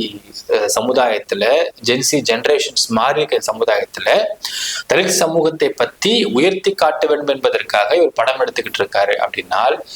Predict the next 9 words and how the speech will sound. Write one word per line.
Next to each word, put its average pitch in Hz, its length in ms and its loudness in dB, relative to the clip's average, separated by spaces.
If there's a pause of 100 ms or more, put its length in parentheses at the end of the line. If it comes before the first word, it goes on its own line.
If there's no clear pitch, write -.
(240)
இவர் 139 300 0
எப்படி 180 280 0
ஜாதியை 123 420 0
ஒழிக்க 110 300 -4
முடியும்? - 300 -12 (1300)
இப்ப 127 240 0
கேக்குற 175 200 2
மக்களே, 117 420 0
இப்போ 120 440 0